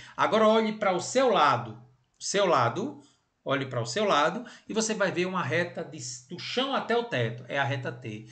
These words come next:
Essas retas não podem formar um plano. Por quê? Porque elas não são paralelas, uma tá deitada e outra tá em pé, e elas também não são concorrentes, porque não se tocam. A interseção entre elas é o conjunto vazio.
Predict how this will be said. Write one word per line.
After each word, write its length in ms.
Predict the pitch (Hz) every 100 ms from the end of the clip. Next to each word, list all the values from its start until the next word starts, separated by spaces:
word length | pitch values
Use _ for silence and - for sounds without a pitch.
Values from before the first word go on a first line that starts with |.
| - - -
Essas 340 | 143 147 151 123
retas 460 | 135 139 135 117
não 320 | 123 175 -
podem 320 | - 135 139 139
formar 320 | - 127 143
um 160 | 147
plano. 340 | - 110 107 -
Por 220 | 170 170
quê? 280 | - 123 -
Porque 180 | - 151
elas 220 | 117 117
não 260 | 131 226 302
são 340 | - 123 120
paralelas, 600 | 131 139 147 139 196 240
uma 180 | 143 135
tá 140 | 123 131
deitada 420 | 131 127 120 117
e 60 |
outra 260 | 117 120 -
tá 120 | - 143
em 120 | 147
pé, 360 | 156 170 269 - _ _ _ _ _ _ -
e 200 | 175 160
elas 400 | 151 151 147 -
também 440 | - 165 135 131
não 200 | 131 170
são 260 | 214 - 151
concorrentes, 640 | 170 160 208 139 131 135
porque 240 | - - 139
não 160 | 127
se 200 | 127 -
tocam. 460 | - 113 - 117 - - -
A 100 | 131
interseção 640 | 127 127 139 139 - 127
entre 240 | 127 123 123
elas 280 | 123 127
é 280 | 120 123 123 -
o 60 | -
conjunto 520 | 151 127 120 120 127
vazio. 560 | 127 147 104 95 95